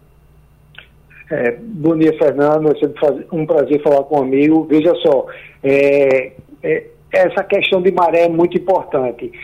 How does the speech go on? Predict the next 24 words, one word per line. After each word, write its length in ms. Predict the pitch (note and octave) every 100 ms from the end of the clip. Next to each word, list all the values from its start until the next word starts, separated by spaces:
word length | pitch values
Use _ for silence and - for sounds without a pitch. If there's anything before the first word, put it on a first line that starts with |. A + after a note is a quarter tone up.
| -
Quando 220 | - D#3
a 60 | E3
gente 300 | E3+ F3+ G3
tem, 440 | F#3+ F3 D#3+ C3+ - D3+ F#3+
a 120 | F3
gente 240 | E3 E3+ F3
tem 160 | E3+
maré 420 | D#3 F3 F3+ F3+ E3
alta 380 | E3 F3 F3+ F#3
e 40 |
maré 480 | F3+ E3+ F3 F3+ F3
baixa. 600 | C#3+ C3+ A#2+ A2+ - A#2+ - - -
Quando 280 | F3+ G#3
a 80 | A#3
maré, 600 | G#3+ G3 D#3 C#3+ C#3+ C3+ - -
ela 260 | D3 D#3 D#3
está 360 | D3+ - D3 C3+
baixando, 1000 | - C#3 D#3 C#3+ - - D#3 E3+ D3+ D3+
ou 160 | E3+ E3+
seja, 320 | - D3 B2+ C3+
a 80 | C#3
gente 240 | D#3+ -
chegou 320 | F3 D#3 E3+
no, 280 | E3+ E3+